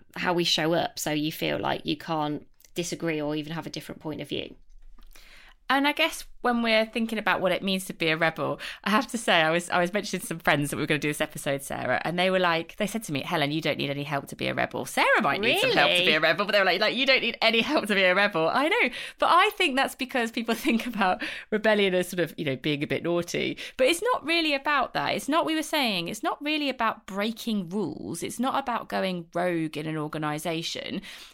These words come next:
Speaker 2: When you look at some of the, the research behind this, like the stuff that Sarah was mentioning, it's referred to as it's constructive non-conformity.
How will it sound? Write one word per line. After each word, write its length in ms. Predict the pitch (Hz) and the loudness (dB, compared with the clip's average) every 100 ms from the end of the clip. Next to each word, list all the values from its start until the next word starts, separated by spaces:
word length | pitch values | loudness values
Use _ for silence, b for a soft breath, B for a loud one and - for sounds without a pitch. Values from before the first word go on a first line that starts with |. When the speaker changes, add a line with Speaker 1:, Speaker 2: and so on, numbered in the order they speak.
| B | B
Speaker 2:
When 160 | - 269 | 0 2
you 140 | 330 | 4
look 220 | 302 294 233 | 2 0 -2
at 120 | - | -4
some 160 | 220 | -4
of 120 | 208 202 | -4 0
the, 200 | 190 190 | -2 -2
the 100 | 190 | -4
research 420 | 208 208 175 175 | -4 -2 -4 -4
behind 420 | 165 180 165 160 | -6 -4 -2 -2
this, 320 | - 185 190 | -2 -2 -2
like 140 | 175 - | -4 -4
the 80 | 160 | -8
stuff 200 | - 202 | -12 -12
that 80 | |
Sarah 220 | - 185 156 | -4 0 0
was 140 | 147 | -2
mentioning, 480 | 143 - - 104 - B B | -6 -8 -8 -8 -8 B B
it's 200 | - 196 | -8 -4
referred 400 | 214 214 285 285 285 | -4 -2 -2 -2 -4
to 160 | 175 | -4
as 100 | 160 | -4
it's 100 | 165 - | -4 -12
constructive 840 | - 214 208 - 294 277 - 185 185 | -6 -6 -6 -4 -4 -4 -4 -4 -4
non-conformity. 1300 | - 185 170 175 - 170 - 165 143 143 - - | -4 0 0 -2 -6 -8 -6 -6 -6 -8 -6 -8